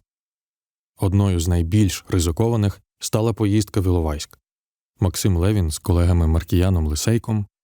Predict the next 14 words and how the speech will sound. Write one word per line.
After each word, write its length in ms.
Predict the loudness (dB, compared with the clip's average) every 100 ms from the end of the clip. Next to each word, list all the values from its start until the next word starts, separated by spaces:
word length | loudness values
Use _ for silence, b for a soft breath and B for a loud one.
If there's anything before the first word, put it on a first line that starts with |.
| _ -6
Іваном 420 | -2 0 0 0
Любишем 420 | 0 0 -2 -4
Кірдеєм 640 | -2 -2 0 0 -2 -6 -12 _
і 120 | 0
Георгієм 600 | 2 2 2 -2 -2 -2
Тихим 360 | -2 -2 -2 -4 -8 _ -2
поїхав 420 | 2 2 0 -2
туди 200 | 0 0
у 140 | 0
серпні 460 | -2 -2 -2 -2 -2
дві 180 | 0 0
тисячі 400 | -2 -2 -2 -2
чотирнадцятого 800 | -2 -2 -2 -2 -4 -4 -2
року. 240 | -2 -6